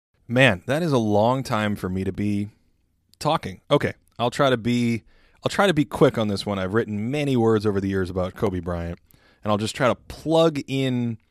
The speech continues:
the key points to the things I've talked about with Wade and with specifically Harden and some of the ideas, you know, how do they scale, how do they fit, stuff like that.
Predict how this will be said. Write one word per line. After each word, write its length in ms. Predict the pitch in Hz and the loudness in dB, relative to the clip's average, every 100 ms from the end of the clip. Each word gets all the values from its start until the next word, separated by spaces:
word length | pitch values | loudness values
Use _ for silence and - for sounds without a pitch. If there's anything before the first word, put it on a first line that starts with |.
| _ _ _ _ _ | _ _ _ _ _
the 100 | 113 | -8
key 280 | - 156 139 | -6 -6 -6
points 640 | - 117 107 107 - - | -4 -2 -2 -2 -6 -8
to 160 | - 107 | -6 -6
the 100 | 101 | -2
things 240 | 120 107 | -4 -2
I've 120 | 95 | -4
talked 260 | - 104 95 | -4 -6 -6
about 340 | 95 95 90 | -6 -6 -6
with 280 | 95 95 92 | -6 -6 -4
Wade 420 | 95 123 127 117 | -2 0 2 0
and 220 | 104 95 92 | -2 -6 -6
with 120 | 90 | -8
specifically 800 | - 98 - 98 95 87 87 87 _ _ _ _ - | -10 -8 -6 -6 -8 -10 -12 -14 _ _ _ _ 0
Harden 580 | 147 139 131 123 110 - | 4 6 4 0 -4 -6
and 160 | 107 | -8
some 160 | - 120 | -4 -2
of 60 | 107 | -2
the 120 | 101 | 0
ideas, 640 | 101 101 117 120 107 - | -2 -2 0 2 0 -4
you 60 | 107 | -4
know, 240 | 92 90 - _ _ | -4 -6 -10 _ _
how 160 | - 120 | -4 -2
do 60 | |
they 140 | 110 92 | -2 -4
scale, 480 | - - 127 120 104 | -4 -2 0 2 0
how 160 | 107 | -2
do 80 | 95 | -4
they 140 | 85 | -6
fit, 280 | 85 - 143 | -6 -2 -2
stuff 240 | - 107 98 | 0 -2 -2
like 160 | 90 | -6
that. 140 | 87 | -8